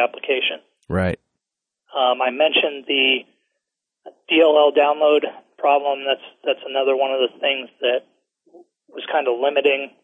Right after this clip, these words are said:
Speaker 1: with the existing technology.
Speaker 2: Okay.
Speaker 1: The update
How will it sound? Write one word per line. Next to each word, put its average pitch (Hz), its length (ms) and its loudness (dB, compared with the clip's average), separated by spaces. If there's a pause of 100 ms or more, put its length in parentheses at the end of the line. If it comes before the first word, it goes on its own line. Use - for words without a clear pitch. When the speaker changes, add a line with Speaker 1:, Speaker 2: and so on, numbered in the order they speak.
Speaker 1:
with - 140 -14
the 143 120 -2
existing 127 480 -4
technology. 131 800 -4 (240)
Speaker 2:
Okay. 101 280 -4 (680)
Speaker 1:
The 151 240 0
update - 320 0